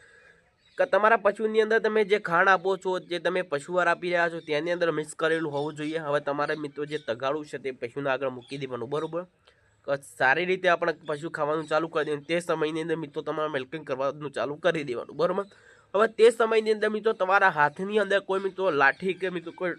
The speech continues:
મારવા જેવી તમારી ચીજ વસ્તુ નથી લેવાનું. તેની સાથે મિત્રો તમારે દોસ્તની જેમ રહેવું જરૂરી છે. તો શાંતિથી મિત્રો તેને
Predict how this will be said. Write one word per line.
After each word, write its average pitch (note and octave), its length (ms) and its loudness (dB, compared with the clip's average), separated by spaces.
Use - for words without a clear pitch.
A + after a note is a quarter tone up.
મારવા C3 380 0
જેવી F3+ 200 -2
તમારી F3 340 -4
ચીજ D#3+ 160 -8
વસ્તુ E3 360 -4
નથી D#3+ 140 -8
લેવાનું. E3 300 -4
તેની G3+ 240 4
સાથે G3+ 280 4
મિત્રો G3 220 -6
તમારે G3 300 0
દોસ્તની D#3 560 -4
જેમ F3+ 200 0
રહેવું D#3+ 360 -2
જરૂરી B2+ 340 -6
છે. A2 160 -12
તો D3+ 60 -8
શાંતિથી E3+ 460 2
મિત્રો F3 240 -4
તેને E3+ 280 -2